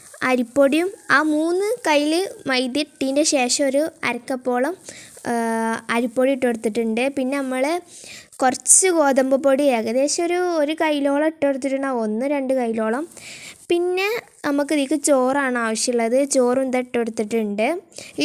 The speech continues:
ചോറ് എന്തിനാ ഇട്ട് കൊടുക്കണത് വെച്ച് കഴിഞ്ഞാൽ നല്ല സോഫ്റ്റായി, ഹോട്ടലിൽ നിന്നൊക്കെ കിട്ടുന്ന ഭയങ്കര സോഫ്റ്റും അതേപോലെ തന്നെ അത് നല്ല, ഏ,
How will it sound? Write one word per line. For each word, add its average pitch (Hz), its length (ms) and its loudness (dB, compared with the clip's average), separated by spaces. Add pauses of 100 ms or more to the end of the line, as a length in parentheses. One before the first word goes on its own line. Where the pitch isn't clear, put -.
ചോറ് 320 300 2
എന്തിനാ 311 260 0
ഇട്ട് 311 140 -2
കൊടുക്കണത് 285 300 2
വെച്ച് 262 160 -2
കഴിഞ്ഞാൽ 262 240 0
നല്ല 240 140 -2 (120)
സോഫ്റ്റായി, 254 880 -2 (140)
ഹോട്ടലിൽ 247 280 -6
നിന്നൊക്കെ 302 260 -4
കിട്ടുന്ന 302 260 -6
ഭയങ്കര 294 300 -2 (120)
സോഫ്റ്റും 262 640 -6
അതേപോലെ 262 420 -4 (100)
തന്നെ 262 220 -4 (680)
അത് 262 160 2 (100)
നല്ല, 269 200 -2 (840)
ഏ, - 20 -2